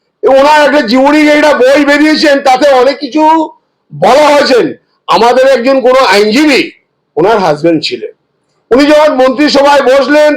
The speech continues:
তার পরের বছরই উনি মারা গেছেন, মানে যতটুকু জানি আমি। উনি আলিপুরে প্র্যাকটিস করতেন। যা হোক, সবচেয়ে বড়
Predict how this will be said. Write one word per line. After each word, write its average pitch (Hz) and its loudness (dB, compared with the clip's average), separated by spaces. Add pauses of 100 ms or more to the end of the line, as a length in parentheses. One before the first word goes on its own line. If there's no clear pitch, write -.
তার 240 2 (100)
পরের 202 0
বছরই 220 -2
উনি 233 0 (120)
মারা 156 0
গেছেন, 131 -10 (960)
মানে 285 2
যতটুকু 269 0 (120)
জানি 247 2 (120)
আমি। 143 -8 (400)
উনি 277 0 (120)
আলিপুরে 262 0
প্র্যাকটিস 233 -4
করতেন। - -4 (840)
যা 330 0
হোক, 220 0 (380)
সবচেয়ে 254 -2
বড় 262 2